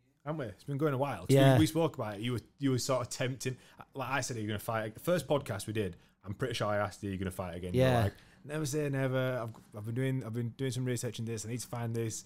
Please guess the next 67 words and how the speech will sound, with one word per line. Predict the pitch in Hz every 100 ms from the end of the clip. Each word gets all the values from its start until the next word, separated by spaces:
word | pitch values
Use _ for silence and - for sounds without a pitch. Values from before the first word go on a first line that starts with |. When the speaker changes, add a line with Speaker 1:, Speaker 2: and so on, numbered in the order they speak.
| 113
Speaker 2:
Yeah. | 113 110 107 95 - _ _ -
Speaker 1:
Is | 127
it | 151
not | 151 - - -
a | 120
bit | 139 -
too | 139 135
close | 131 135 131
to | - 127
the, | 127 120 - - - - -
the | 120
game | 131 139 135
day | 131
to | 127 120
be |
starting | 113 127 120 120
now? | 127 110
Like, | 98 101
would | 113 117
you |
not | 117 110
arrive? | 113 110 113 123 117
I | 113
know | 135 127
it's | 107
a |
bit, | 120 - - _
you | 131
know, | 180
Speaker 2:
Yeah. | 202 170
Speaker 1:
catch | 165 190
twenty-two, | 123 110 135 120
but | 113
it'd | 117
have |
been | 123
good | 135
to | 156
start | 185 170
a |
Speaker 2:
Yeah, | 139
Speaker 1:
month | 147
Speaker 2:
it, |
Speaker 1:
ago, | 110 107
wouldn't | 120 113
it? | -
Speaker 2:
it | 170
would, | 165 165 120
yeah, | 135 127
it | 120 131
would. | 143 131 110 -
And, | - 131 127
but | 139
I've | 135
been | 151
away | 147 147 160 156 151
in | 143
Italy, | 151 143 143
so | 123 135
that | 147 143
would | 135
have |
messed | 135 127 -
it |
up | 139 127
Speaker 1:
Yeah. |
Speaker 2:
anyway. | 139 135 127 120 120